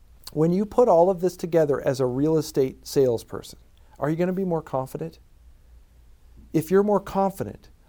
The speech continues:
are you more likely to want to talk to a lot more people and present yourself to the world to list and sell homes? Okay, so it's an interesting approach, but I would ask, ask you to really consider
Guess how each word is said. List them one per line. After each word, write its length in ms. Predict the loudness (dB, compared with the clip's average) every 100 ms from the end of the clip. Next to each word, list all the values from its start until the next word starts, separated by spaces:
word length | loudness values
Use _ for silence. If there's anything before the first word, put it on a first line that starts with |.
| -4
are 120 | -2
you 180 | 0 0
more 320 | 0 2 2
likely 460 | 0 0 0 -2 -4
to 140 | -4
want 280 | -4 -4 -4
to 80 | -10
talk 340 | -10 -6 -6 -6
to 160 | -4
a 20 | -2
lot 240 | 0 0
more 200 | -2 -4
people 500 | -2 -6 -4 -6 -4
and 220 | -4 -6
present 500 | -2 -2 2 0 0
yourself 460 | -4 -4 -4 -4 -4
to 100 | -2
the 100 | 0
world 480 | 2 2 2 -2 -8 _ _
to 100 | -6
list 300 | -4 -4 -6
and 100 | -10
sell 220 | -4 -4 -4
homes? 400 | -8 -10 -20 _ -20 -20 -20 -20 -20 -20 -12
Okay, 360 | -10 -4 -4 -4 -10 -20 -20 2
so 280 | 8 8 6 -6 -20 -14 -2
it's 180 | 2
an 100 | 4
interesting 440 | 4 4 0 2 2
approach, 460 | 4 8 8 8
but 140 | 4 6
I 140 | 8
would 160 | 6 6
ask, 300 | 4 2 0
ask 340 | 2 2 2
you 80 | -2
to 80 | 0
really 260 | 0 0 -2
consider 680 | -4 -4 0 2 2 -2